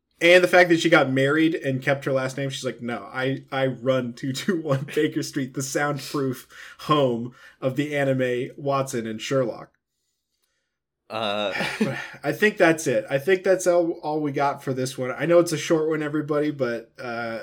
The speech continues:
Speaker 1: we are really excited to get into the two-parter next time, so.
Speaker 2: Yep. Um, we have, uh, looked at all of the,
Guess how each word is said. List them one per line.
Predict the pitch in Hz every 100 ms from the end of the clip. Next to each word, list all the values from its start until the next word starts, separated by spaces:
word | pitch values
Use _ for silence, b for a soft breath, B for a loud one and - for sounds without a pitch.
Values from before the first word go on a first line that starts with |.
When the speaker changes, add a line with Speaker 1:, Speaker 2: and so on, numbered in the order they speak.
| -
Speaker 1:
we | 147 139 139
are | 131
really | 127 139 147 135
excited | 131 135 131 123
to | 117
get | 120
into | 117 113 120 113
the | 107
two-parter | - 135 135 120 113 107
next | 101 -
time, | - 87 82 -
so. | - - -
Speaker 2:
Yep. | 135 160 156 _ _ _ _ _
Um, | 117 120 120 117 131 _ _ _ B B B _ _ -
we | 143 160 135 -
have, | - 151 143 139 131 127 - _ _ _ _ _ _
uh, | 113 113 113 113 107 - _ _ _ _ _ _
looked | 147 160 151
at | 120 - -
all | 110 123
of | 123 117
the, | 113 104 95